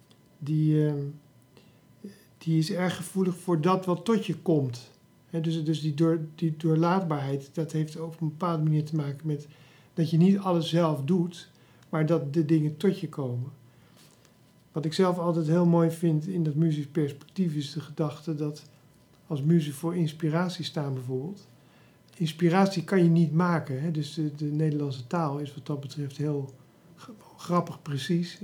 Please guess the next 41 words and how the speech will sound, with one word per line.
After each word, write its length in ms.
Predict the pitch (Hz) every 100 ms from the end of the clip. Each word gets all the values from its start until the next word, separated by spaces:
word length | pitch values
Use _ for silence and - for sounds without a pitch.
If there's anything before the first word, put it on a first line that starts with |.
| 196
maar 180 | 160 175
inspiratie 600 | 180 - 165 180 160 139
die 160 | 139
krijg 460 | - 196 208 - -
je. 120 | 131 - - - - - - - _
Dus 140 | 151 139
dat 180 | 165 151
is 140 | 165
eigenlijk 360 | 185 180 156 190
iets 80 | 160
wat 180 | 165
je 100 | 160
eerder 260 | 180 185 160
ontvangt 800 | 185 160 - 214 165 196 - - _ _ - _
dan 120 | 170
dat 140 | 160 160
je 80 | 175
dat 180 | 156
zelf 360 | 127 175 160 120
maakt. 500 | 165 165 131 - - _ _ - - _ - _ _ - - - - -
En 80 | 147
hij 80 |
heeft 140 | 160 151
nog 140 | 190
een 60 | 180
heel 200 | 175 196
moeilijk 300 | 190 208 160
begrip. 420 | 165 180 196 196 - - - - _
Dat 220 | 208 165
zou 200 | 156 170
ik 60 | 147
dus 140 | 156
ook 240 | 165 185 185
moeten 240 | 185 185
opzoeken. 520 | 185 - 170 175 190 175
Dus 160 | 151
straks 320 | - 160 151
zitten 220 | - 156 147
we 60 |
hier 140 | 165 160
met 160 | 160